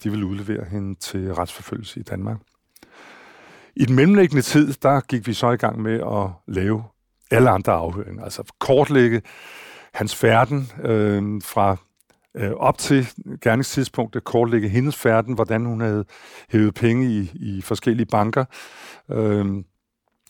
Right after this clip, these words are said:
til at dække de her rejseomkostninger, og, øh, og, og i det hele taget afhøre familien, finde ud af,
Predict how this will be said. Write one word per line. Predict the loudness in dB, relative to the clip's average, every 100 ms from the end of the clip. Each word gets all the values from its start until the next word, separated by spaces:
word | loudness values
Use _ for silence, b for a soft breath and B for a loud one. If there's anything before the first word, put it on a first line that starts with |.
| -14
til | -8 -4
at | 0
dække | 0 0
de | -2
her | 0 2
rejseomkostninger, | 2 2 0 0 0 0 -6 -6 -10 B B B B B B
og, | 0 2 4 2
øh, | 2 -2 -6 -8
og, | -4 -2 -2 -2
og | -2
i |
det | -2
hele | -2
taget | 0 0
afhøre | 0 0 -2
familien, | -2 -4 -4 -6 -6
finde | -4 -2
ud | -2
af, | -4 -4